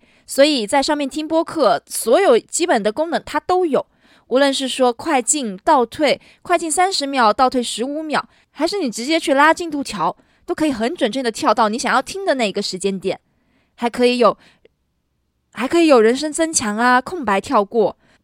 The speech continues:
导入O P M L格式、一键订阅这个功能倒是一直存在着。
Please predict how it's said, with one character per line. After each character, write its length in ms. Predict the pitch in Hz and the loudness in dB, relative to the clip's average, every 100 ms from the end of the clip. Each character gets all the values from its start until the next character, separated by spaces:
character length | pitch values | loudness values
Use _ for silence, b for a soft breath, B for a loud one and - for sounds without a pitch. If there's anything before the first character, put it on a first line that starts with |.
| _ | _
导 220 | 254 202 | 6 8
入 200 | 269 403 | 6 2
O 200 | 247 269 | 4 0
P 160 | - 285 | 0 0
M 220 | 254 269 | 0 4
L 180 | 262 277 | 4 2
格 260 | - 190 | 0 -2
式、 380 | 277 - 330 - - _ _ _ | -2 -2 -4 -4 -10 _ _ _
一 160 | 202 | -8
键 200 | 262 381 | -2 0
订 200 | 285 302 | 0 -2
阅 180 | 302 220 | 2 0
这 120 | - 247 | 2 0
个 40 | |
功 220 | 220 302 | 0 -4
能 160 | 262 180 _ | -4 -6 _
倒 160 | - 214 | -2 0
是 180 | - 247 | 0 -4
一 80 | 220 | -6
直 140 | 196 | -8
存 180 | 190 170 | -10 -8
在 220 | 233 208 | -4 -4
着。 160 | - | -4